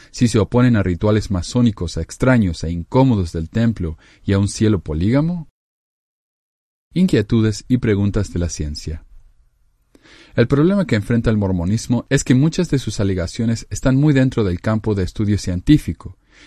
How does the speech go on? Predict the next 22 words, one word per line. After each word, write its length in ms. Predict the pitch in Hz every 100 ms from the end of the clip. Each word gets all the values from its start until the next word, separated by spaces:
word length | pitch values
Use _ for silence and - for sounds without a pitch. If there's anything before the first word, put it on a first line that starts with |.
| -
y 100 | 98
como 240 | 101 95
tal, 360 | 87 117 143 156 - - -
pueden 240 | 143 143
ser 180 | 143 131
demostradas 640 | 123 104 - 120 120 117 -
verdaderas 600 | 151 127 104 107 104 -
o 120 | - 98
falsas. 640 | 85 80 - - - _ _ _ _ _ _ -
El 140 | 110 110
aferrarse 520 | - 104 120 131 127
a 40 |
la 100 | 98
fe 280 | - 135 139
en 100 | 117
estas 320 | 104 101 -
áreas, 420 | 110 139 147 - - - -
donde 240 | 117 117
la 100 | 104
evidencia 500 | 98 95 104 120 -
en 100 | 98
contra 500 | 90 120 120 - 90